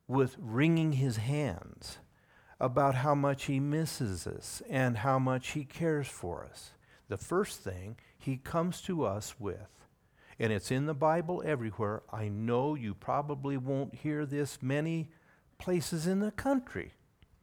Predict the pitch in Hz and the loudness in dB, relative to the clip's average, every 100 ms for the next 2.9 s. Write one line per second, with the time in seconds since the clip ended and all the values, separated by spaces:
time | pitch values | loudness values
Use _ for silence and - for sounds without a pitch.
0 | _ _ _ 117 117 180 160 160 196 214 | _ _ _ -4 2 2 2 0 0 0
1 | 165 - - _ - 107 156 156 - 135 | -2 -6 -16 _ -10 -6 -4 -6 -6 -8
2 | - 160 151 - 131 170 113 - | -4 -4 -4 -6 -2 -2 -4 -8